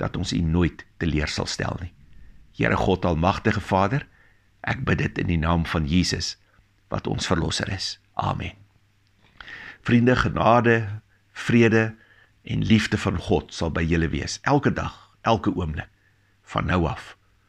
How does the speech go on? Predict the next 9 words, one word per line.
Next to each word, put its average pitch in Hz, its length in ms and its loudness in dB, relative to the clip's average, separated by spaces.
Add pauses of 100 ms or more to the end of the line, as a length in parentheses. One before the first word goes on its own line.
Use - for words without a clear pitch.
(380)
tot - 200 -2
in 110 120 0
ewigheid. - 600 -8 (200)
Amen. - 320 -4 (880)
Vriende, 123 300 6
julle 107 180 6
moet 92 160 2
mooi 104 240 6
loop 139 300 4